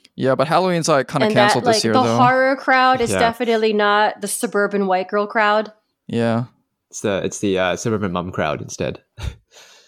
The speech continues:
Speaker 3: <laughs>
Speaker 2: <laughs>
Speaker 1: Uh, yeah, and, um, other stuff that happened.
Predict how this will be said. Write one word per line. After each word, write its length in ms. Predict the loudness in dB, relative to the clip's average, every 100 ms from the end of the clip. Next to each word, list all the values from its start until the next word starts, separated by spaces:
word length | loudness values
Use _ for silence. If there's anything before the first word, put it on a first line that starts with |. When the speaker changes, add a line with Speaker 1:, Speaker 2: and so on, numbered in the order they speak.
| _ -6
Speaker 3:
<laughs> 0 |
Speaker 2:
<laughs> 1200 | -6 -6 -4 -2 -2 -4 -4 -6 -8 -8 -6 -6 -6 _ _ _
Speaker 1:
Uh, 540 | -2 2 4 4 4 2
yeah, 220 | 2 2
and, 140 | 2 2
um, 260 | 2 0 -4 -10 -4
other 140 | -2
stuff 220 | -2 -2
that 100 | 0
happened. 640 | 0 0 -2 0 0 -2